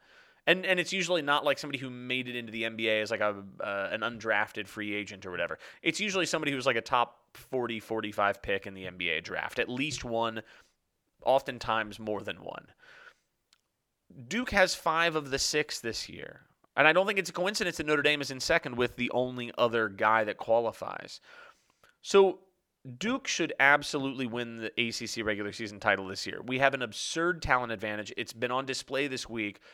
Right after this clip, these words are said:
ver-, at Notre Dame and at U N C. Uh, anything other than a regular season title would be pretty ridiculous in, in my humble opinion. So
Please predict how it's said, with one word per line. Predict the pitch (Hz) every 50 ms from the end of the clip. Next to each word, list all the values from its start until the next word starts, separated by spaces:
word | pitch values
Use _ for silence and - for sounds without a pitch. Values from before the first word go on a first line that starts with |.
| - _ _ -
ver-, | 113 131 123 -
at | - 110 120 135 -
Notre | 135 135 131 127 123
Dame | 117 117 110 110 104
and | 101 -
at | - 110 117 -
U | 113 113 110
N | 107 101
C. | 95 - - 107 98 92 85 87 90 _ - - - - _ _ _ _ -
Uh, | 131 - - _ _
anything | 156 190 233 240 247 202 170 - - _
other | - 135 147 147 151 147 139 127
than | 110 127 123 117
a | 113
regular | 110 117 120 117 117 113 110
season | 101 - 123 113 113 107 98
title | - 113 107 107 104 101 98
would | 98 98 110 117 110 107
be | 117 107 101 - _ _
pretty | - - - 180 165 143 131
ridiculous | 120 117 107 101 110 110 101 - - 98 90 90 - - -
in, | 101 101 101 101 95 82 -
in | 110 107
my | 104 101 98 98
humble | 98 110 107 95 92 92 87
opinion. | 85 - - 92 82 80 73 71 - _ _ - - - - _ _ _
So | - - - 160 139 131 131 127 123 120 - - -